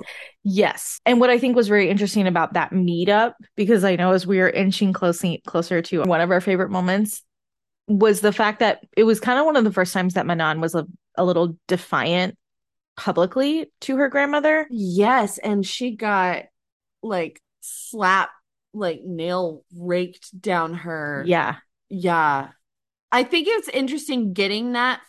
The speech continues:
Speaker 2: from Aelin's perspective as well, because
Speaker 1: Yes.
Speaker 2: Aelin's, like, faster than she had any right to be. The
Speaker 1: Yes.
Speaker 2: matron slapped the ring, the wing leader. Like,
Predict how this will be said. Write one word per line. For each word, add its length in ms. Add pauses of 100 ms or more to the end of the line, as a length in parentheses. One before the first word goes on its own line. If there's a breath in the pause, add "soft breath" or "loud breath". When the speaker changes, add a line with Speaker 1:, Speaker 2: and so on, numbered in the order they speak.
(100)
Speaker 2:
from 560
Aelin's 400
perspective 540
as 160
well, 280
because 280
Speaker 1:
Yes. 180
Speaker 2:
Aelin's, 420
like, 260 (100)
faster 400
than 180
she 400
had 400
any 220
right 460
to 120
be. 420 (540)
The 140
Speaker 1:
Yes. 280
Speaker 2:
matron 200
slapped 580 (140)
the 80
ring, 220 (180)
the 260
wing 220
leader. 240
Like, 240